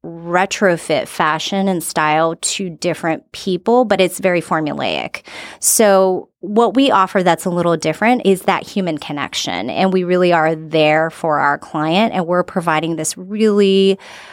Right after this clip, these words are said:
specialized service to them, which you really can't get with those internet services. I will say, um, it's kind of funny. Sometimes my clients will order from those services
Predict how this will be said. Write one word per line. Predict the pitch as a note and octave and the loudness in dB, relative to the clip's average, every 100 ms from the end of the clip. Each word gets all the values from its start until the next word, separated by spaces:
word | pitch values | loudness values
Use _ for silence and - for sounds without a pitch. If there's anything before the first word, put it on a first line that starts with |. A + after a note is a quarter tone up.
| - - | -16 -10
specialized | - E3+ - D#3+ D3 - | -4 -4 -2 -4 -2 -4
service | - D3+ C#3+ - - - | -2 0 0 -2 -4 -6
to | - E3 | -4 -2
them, | D#3+ E3 F3+ | 0 0 0
which | F#3+ F#3+ - A#3+ | 0 0 0 -2
you | C4+ | 2
really | C4+ A#3 F#3 | 4 2 0
can't | - F#3+ - D#3 | -2 -6 -6 -8
get | D#3+ C#3+ F#3 A3 - | -6 -4 -4 -6 -8
with | F#3 F3 D#3+ - | -2 0 0 -2
those | F3 D#3+ D#3 | -2 0 -4
internet | - D#3+ D#3+ D#3 C3+ | -6 -6 -4 -2 -2
services. | - F3+ D3 D3+ - G#2 A2+ E3 - - - - | -2 -4 -4 -6 -4 -4 -4 -8 -14 -16 -8 -2
I | G3 | 0
will | G3 G3 | 2 2
say, | - F#3 E3+ F3 - | 2 2 2 2 0
um, | E3+ E3+ E3 - | 0 0 -2 -2
it's | G3 | -4
kind | - G3 | -2 -2
of | F3+ | -2
funny. | F#3 E3+ E3 | -2 -2 -2
Sometimes | F3 F#3 E3+ | -2 -2 -2
my | E3+ | -4
clients | D#3 E3 D#3 | -4 -6 -6
will | G#3 D4 | -6 -6
order | D#3 D#3+ G2 G#2+ | -4 -4 -4 -6
from | - F3+ E3+ | -4 -2 0
those | D#3+ D#3 | 0 -2
services | - D3+ D#3+ F3 A#3 B3+ C#4+ C4+ | -2 -2 -2 -4 0 2 0 -4